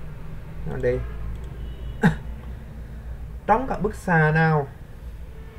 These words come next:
Trong bức xạ của bước sóng lambda nào? Tia nào có tính đâm xuyên mạnh nhất? Được chưa? Mình đổi hết về, ờ, về, về mét đi, đúng không? Cái này nhân mười một trừ, ờ,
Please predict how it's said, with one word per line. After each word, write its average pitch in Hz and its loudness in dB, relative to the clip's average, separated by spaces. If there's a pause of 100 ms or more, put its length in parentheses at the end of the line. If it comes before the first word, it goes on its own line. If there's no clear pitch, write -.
(1080)
Trong 220 6
bức 247 -2
xạ 160 6
của 143 4
bước 135 4
sóng 131 -2
lambda 170 4
nào? 156 4
Tia 180 2
nào 165 0
có - -2
tính 127 -2
đâm 156 2
xuyên 180 0
mạnh 143 2
nhất? 185 4 (360)
Được 127 -4
chưa? 143 6 (1800)
Mình 185 2
đổi 160 8
hết 139 4 (100)
về, 165 8
ờ, 143 6 (1700)
về, 147 8
về 151 6
mét 120 2
đi, 170 4 (180)
đúng 131 -2
không? 147 2 (480)
Cái 185 2
này 196 6
nhân 185 2
mười 190 4
một 165 2 (300)
trừ, 165 0
ờ, 143 2